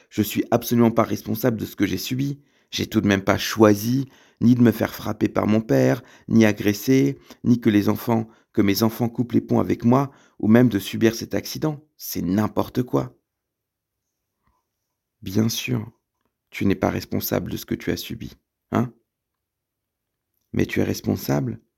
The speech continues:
du sens que tu donnes à toutes tes expériences de vie. Si je reprends l'exemple de ma vie, elle a été marquée par plusieurs abandons, le manque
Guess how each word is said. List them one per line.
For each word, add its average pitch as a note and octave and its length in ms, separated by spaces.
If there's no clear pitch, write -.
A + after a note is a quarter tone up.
du G2+ 120
sens C#3 540
que G2 80
tu F#2 180
donnes F2+ 360
à G#2+ 140
toutes - 240
tes G2 200
expériences G2 460
de F#2 120
vie. - 280
Si - 160
je B2+ 80
reprends A2 280
l'exemple A2+ 360
de G2 80
ma F#2 160
vie, E2+ 240
elle G3+ 120
a G3+ 40
été G#2 200
marquée C#3+ 300
par G#2 180
plusieurs G2+ 380
abandons, F2+ 480
le F2+ 120
manque G2+ 460